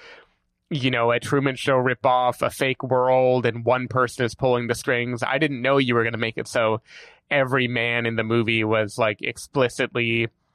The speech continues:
complicit and knew what the modern world was and wanted to, I didn't know you were making The Village, you know?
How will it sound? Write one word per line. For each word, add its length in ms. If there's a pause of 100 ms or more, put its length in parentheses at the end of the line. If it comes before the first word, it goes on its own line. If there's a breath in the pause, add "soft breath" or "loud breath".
(400)
complicit 720 (120)
and 400
knew 360
what 360
the 80
modern 440
world 300
was 360
and 180
wanted 200
to, 260
I 60
didn't 140
know 80
you 160
were 60
making 240
The 80
Village, 540
you 140
know? 180